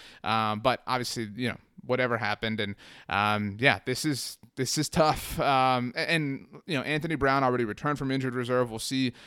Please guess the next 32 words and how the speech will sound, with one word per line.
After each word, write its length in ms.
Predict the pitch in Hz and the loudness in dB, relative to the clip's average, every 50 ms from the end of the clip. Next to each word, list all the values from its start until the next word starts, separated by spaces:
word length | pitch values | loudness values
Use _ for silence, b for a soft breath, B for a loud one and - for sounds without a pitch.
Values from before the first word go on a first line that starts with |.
| B B | B B
about 280 | B 95 127 120 110 104 | B -2 0 0 0 -2
Leighton 240 | 123 123 120 120 | -2 -2 -2 -2
Vander 280 | 110 120 120 120 120 120 | 0 -2 -2 0 0 0
Esch. 200 | 117 117 - - | 0 -2 -4 -6
We'll 80 | 120 120 | -8 -6
see 200 | - - 131 123 | -6 -4 -2 -2
about 240 | 113 120 113 117 | 0 0 0 -2
Cam 280 | - - 131 117 113 107 | -2 -4 -4 -2 -2 -2
Erving. 360 | 101 120 127 117 123 120 120 | -2 -2 -2 -2 -2 -4 -6
Today 240 | - - 113 120 117 | -4 -4 -4 -2 -2
is 140 | 107 104 - | -4 -4 -6
Tuesday, 640 | - - - 160 156 151 127 113 117 101 104 95 | -6 -4 -2 -2 -2 -2 -2 -2 -2 -2 -2 -2
and 120 | 107 110 107 | -4 -6 -6
so 180 | - 123 110 | -4 -4 -4
tomorrow, 640 | 107 - 113 110 110 117 127 135 127 120 113 110 101 - B B B B B B | -4 -4 -6 -2 0 2 4 6 6 4 4 2 0 -2 B B B B B B
um, 440 | 104 107 107 107 107 104 104 104 - | 0 0 2 2 0 0 -2 -4 -4
is 160 | - 123 110 117 | -4 -4 -4 -2
when 220 | 123 117 113 107 | -2 -2 -2 0
more 160 | 110 131 151 165 | 0 0 2 2
information 420 | 156 147 143 143 147 135 - 139 | 2 0 0 0 0 0 -2 -2
will 60 | 123 | -4
be 140 | 117 123 117 | -2 0 0
out. 120 | 117 120 | 0 0
But 100 | 117 113 92 | 0 -2 -2
remember, 260 | 110 113 123 127 123 | -2 -2 -2 -2 -2
the 120 | 104 107 | -2 -4
Dallas 360 | 104 - 107 110 113 113 - - | -4 -2 -2 -2 -2 -2 -4 -4
Cowboys 340 | - 113 107 101 113 110 | -4 -4 -2 -2 -4 -6
play 260 | - - - 117 113 110 | -6 -4 -2 -2 -2 0
on 200 | - 110 107 107 | 0 -2 -2 -2
Monday 260 | 110 117 120 123 113 | -2 -2 0 0 0
Night 180 | 107 98 - | 0 -2 -6